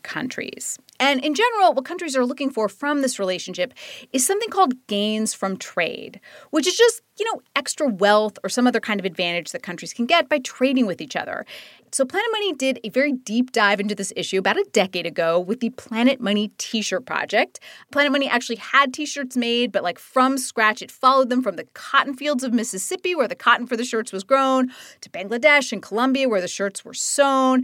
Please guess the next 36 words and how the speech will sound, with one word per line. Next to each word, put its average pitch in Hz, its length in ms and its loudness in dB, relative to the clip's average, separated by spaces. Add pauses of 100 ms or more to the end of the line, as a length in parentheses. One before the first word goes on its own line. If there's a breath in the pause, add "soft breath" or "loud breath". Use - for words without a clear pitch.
(300 loud breath)
then 165 300 -8
back 247 260 0
in 247 80 4
shipping 247 280 0
containers 208 400 -4
to - 100 -18
the 170 80 -12
U 196 160 0
S, 196 160 -2
where 170 100 -4
they 165 100 -8
were 156 120 -10
sold. 220 420 -2 (380 loud breath)
And 277 120 4
it 269 80 0
used 370 240 2
this 370 140 -6
project 311 400 -2
to 277 80 -4
explore 208 460 0
globalization 269 920 -2
and 185 140 -6
trade 302 520 -2
and 254 120 0
to 262 80 -4
take 359 160 -4
a 453 40 0
look 415 160 0
at - 140 0
why 220 380 0
so 233 340 -4
much 214 220 -2
of 190 60 -8
what 185 120 -2
we 185 100 -8
buy 262 480 4